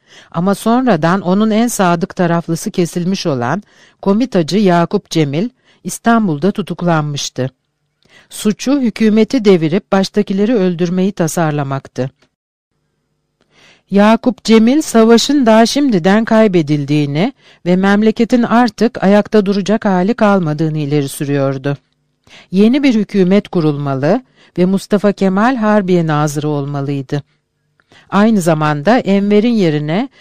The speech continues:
başkomutan vekilliğini üzerine alarak ayrı bir barış için görüşmelere başlamalıydı.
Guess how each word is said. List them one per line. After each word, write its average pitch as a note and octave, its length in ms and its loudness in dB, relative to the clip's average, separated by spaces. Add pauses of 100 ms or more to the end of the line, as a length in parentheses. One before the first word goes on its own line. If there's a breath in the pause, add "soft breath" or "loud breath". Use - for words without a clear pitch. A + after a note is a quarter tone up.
(180 soft breath)
başkomutan F3+ 720 0
vekilliğini D#3+ 600 -2
üzerine F#3 440 0
alarak F3+ 580 0 (340 soft breath)
ayrı G3 360 2
bir A3+ 220 0
barış G3 300 -2
için G#3 300 -4
görüşmelere F#3 640 -2
başlamalıydı. D3+ 920 -4